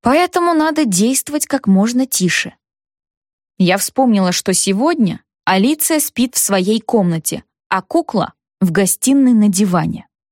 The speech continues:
Окна в доме открывались наружу, причём оконная рама поднималась целиком вверх, что, разумеется, затрудняло проникновение в дом, так как нечем было подпереть открытое окно, чтобы рама не опускалась.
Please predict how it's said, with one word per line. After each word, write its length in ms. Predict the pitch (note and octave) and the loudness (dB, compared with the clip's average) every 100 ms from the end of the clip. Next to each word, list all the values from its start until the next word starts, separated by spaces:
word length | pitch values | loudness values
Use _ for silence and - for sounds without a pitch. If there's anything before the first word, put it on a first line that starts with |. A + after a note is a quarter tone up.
| _ _ _ _ _ _ _ _ _ _ _ _ _ _ | _ _ _ _ _ _ _ _ _ _ _ _ _ _
Окна 340 | C#4+ D4 B3+ A#3 | -4 0 0 0
в 60 | |
доме 260 | G3 C4 A#3 | 0 0 0
открывались 600 | - G#3+ G#3 G3+ F#3 - | -2 -2 0 0 0 0
наружу, 480 | F#3+ G#3+ E4 C#4+ E3 | 0 0 0 0 -2
причём 440 | F#3+ F#3+ G#3 G#3 - | -2 -2 -2 -2 -4
оконная 580 | G#3 G#3 F#3 E3 D#3+ | -4 -2 -2 0 0
рама 300 | E3+ A#3 C#4+ | 0 0 -2
поднималась 760 | C#4 G#3 F#3+ F#3+ A#3+ C#4+ C4+ - | -2 0 2 2 2 0 -2 -4
целиком 480 | - G#3 G3 C4 C4 | -4 -2 0 0 0
вверх, 460 | A3 F#3+ F3 - - _ - | 0 -2 -4 -6 -16 _ -12
что, 260 | - D#4 | -4 0
разумеется, 680 | E4+ C4+ B3+ B3+ D#4 - B3+ | 0 0 2 2 0 -2 -2
затрудняло 680 | A#3 A#3+ A#3+ A3+ A3+ F#3+ F3+ | 0 0 0 2 2 0 -2
проникновение 840 | E3+ F3+ F#3+ G#3 G3+ F#3 D#3+ D3+ | -2 0 0 0 -2 -2 -6 -8
в 80 | D#3 | -6
дом, 340 | E3 D4 F4+ - | 0 0 -2 -8
так 240 | - C#4+ - | -4 -4 -2
как 280 | C#4+ - G3 | -4 -2 0
нечем 540 | F#3+ B3+ C#4+ C4+ A3+ | 2 2 0 0 0
было 260 | F#3 A#3 B3 | 0 -2 -2
подпереть 580 | G3 - F#3 F3 G3 | -2 -4 -2 0 0
открытое 520 | F3+ - F3+ F3 E3+ D3+ | -4 -4 -8 -4 -4 -4
окно, 300 | - F#3 C4 | -2 0 0
чтобы 420 | - B3 G3+ F3 | 0 0 2 2
рама 300 | F3 G#3+ G3+ | 0 0 2
не 160 | G3 | 2
опускалась. 800 | G3 G3 A3 - G3 C#3 - - | 0 -2 -4 -2 -2 -2 -8 -10